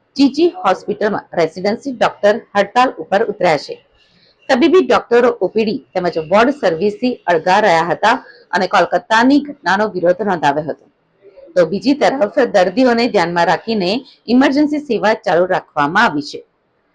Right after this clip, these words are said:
જોકે હોસ્પિટલમાં દર્દીઓને કોઈ પણ હાલાકીનો સામનો ન કરવો પડે અને દર્દીને સમયસર સારવાર મળી રહે તે માટે જી જી હોસ્પિટલના ડીન દ્વારા જણાવવામાં આવ્યું હતું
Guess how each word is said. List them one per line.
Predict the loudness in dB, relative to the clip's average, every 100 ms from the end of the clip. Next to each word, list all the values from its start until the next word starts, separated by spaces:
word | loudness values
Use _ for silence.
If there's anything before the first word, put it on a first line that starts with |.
| _ -10
જોકે | -4 -2
હોસ્પિટલમાં | 0 0 0 -2 0 2 2 2
દર્દીઓને | 2 2 2 2 2
કોઈ | 0 -2
પણ | -2 -2
હાલાકીનો | 0 0 -2 -8
સામનો | -6 -6 -4 -6
ન | -2 -2 0
કરવો | 0 0 0
પડે | 2 2 2 -2 _ _ -6
અને | -4
દર્દીને | 0 2 4 4 4 0
સમયસર | 0 -2 -2 -2
સારવાર | -2 0 2 2 2
મળી | 0 -2 0
રહે | 0 2 0 -2 _ _ 0
તે | 2
માટે | 2 2 0 -2
જી | -2 0
જી | 2 0
હોસ્પિટલના | 0 -4 -4 -6 -4 -2 -2
ડીન | -4 2 4 4
દ્વારા | 2 2 2
જણાવવામાં | 2 -2 -2 0 -2
આવ્યું | -2 -2
હતું | -2 0